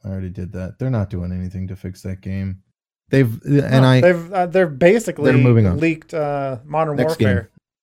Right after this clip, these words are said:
Speaker 1: Yep.
Speaker 2: Yeah, the next one's gonna be Modern Warfare, and I said
Speaker 1: That's
Speaker 2: that
Speaker 1: how
Speaker 2: I
Speaker 1: they do,
Speaker 2: wouldn't,
Speaker 1: man.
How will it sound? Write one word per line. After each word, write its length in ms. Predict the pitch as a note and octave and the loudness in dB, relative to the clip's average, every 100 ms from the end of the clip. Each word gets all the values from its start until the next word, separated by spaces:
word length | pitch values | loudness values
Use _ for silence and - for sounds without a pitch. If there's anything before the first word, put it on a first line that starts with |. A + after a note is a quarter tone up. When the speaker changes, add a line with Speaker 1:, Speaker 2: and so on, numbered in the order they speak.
| _ - | _ -6
Speaker 1:
Yep. 240 | G#2+ - | -6 -4
Speaker 2:
Yeah, 120 | F3 D3+ | -6 -4
the 80 | |
next 180 | D#3 E3+ | -4 -6
one's 120 | D#3 | -6
gonna 120 | D3+ C#3+ | -4 -4
be 60 | |
Modern 300 | C#3+ D3+ C#3+ | -4 -4 -4
Warfare, 320 | C3+ D3+ C3+ B2+ | -6 -6 -6 -8
and 80 | |
I 60 | C#3 | -8
said 220 | - F#3 | -4 -2
Speaker 1:
That's 140 | C#3+ C#3+ | 0 2
Speaker 2:
that 40 | |
Speaker 1:
how 100 | E3 | 2
Speaker 2:
I 40 | E3+ | 2
Speaker 1:
they 80 | F3+ | 4
do, 60 | |
Speaker 2:
wouldn't, 200 | F#3 F3 | 4 4
Speaker 1:
man. 260 | C3+ D3+ | 2 -4